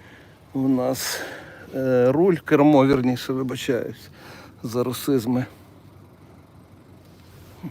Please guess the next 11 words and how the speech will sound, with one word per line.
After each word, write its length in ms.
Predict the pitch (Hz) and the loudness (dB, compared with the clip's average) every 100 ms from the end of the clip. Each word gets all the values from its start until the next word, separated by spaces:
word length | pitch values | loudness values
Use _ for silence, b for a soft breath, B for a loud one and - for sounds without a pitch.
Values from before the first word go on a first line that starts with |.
| B B B - - - - - - - - - - - - - - - - | B B B -20 -20 -20 -20 -20 -20 -20 -20 -20 -20 -20 -20 -20 -20 -20 -20
Всі 320 | - - 147 | -16 -2 -2
кнопочки 760 | - 151 147 131 135 - - 135 B - b b b b b b - | 2 4 4 0 -6 -6 -6 -6 B -20 b b b b b b -6
матові, 520 | 135 139 135 - 110 113 127 | 4 6 4 2 -6 -6 0
абсолютно 800 | 147 139 - 160 139 131 139 135 | 0 0 -4 -2 -2 -4 -2 0
матові. 500 | 131 117 - 117 110 B B B - - b b b b b b b - - - - - - - - - - | 0 -2 -8 -12 -12 B B B -20 -20 b b b b b b b -20 -20 -20 -20 -20 -20 -20 -20 -14 -4
Д 320 | 135 147 143 | 4 6 6
С 80 | 131 | 2
Г 360 | 147 233 233 | 2 4 6
у 120 | 214 196 | 4 2
нас 420 | 190 185 175 - - | 2 0 -2 -10 -12
семиступ. 840 | - - 180 185 - - 180 160 | -4 -2 0 -2 -4 0 2 2